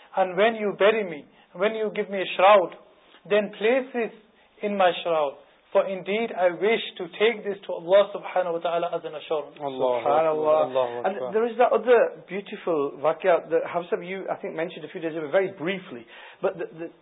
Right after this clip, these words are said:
Speaker 3: as Hazrat Abdullah bin Umar and Hazrat Imam Hassan Hussain are, are young children and they're playing. And at some point, I think it's Hazrat Hussain radhiyallahu anhu who says that you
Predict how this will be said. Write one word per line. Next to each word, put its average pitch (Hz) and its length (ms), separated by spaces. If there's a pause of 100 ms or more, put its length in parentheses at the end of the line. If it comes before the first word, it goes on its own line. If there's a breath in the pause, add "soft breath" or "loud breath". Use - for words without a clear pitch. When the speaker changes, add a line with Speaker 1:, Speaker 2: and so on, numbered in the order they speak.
Speaker 3:
as 202 160 (240)
Hazrat 196 400
Abdullah 170 400
bin 165 140
Umar 165 260 (160)
and 147 320
Hazrat 156 720
Imam 151 240
Hassan 151 480
Hussain 147 320
are, 143 260
are 156 60
young 156 340
children 131 480
and 135 160
they're 131 220
playing. 131 380 (420 loud breath)
And 143 180
at 151 100 (120)
some 196 240
point, 160 240 (100)
I 143 100
think 180 200
it's 175 160
Hazrat 147 400
Hussain 165 1040
radhiyallahu 180 420
anhu 151 280
who 147 120
says 165 240 (360 loud breath)
that 190 180
you 214 600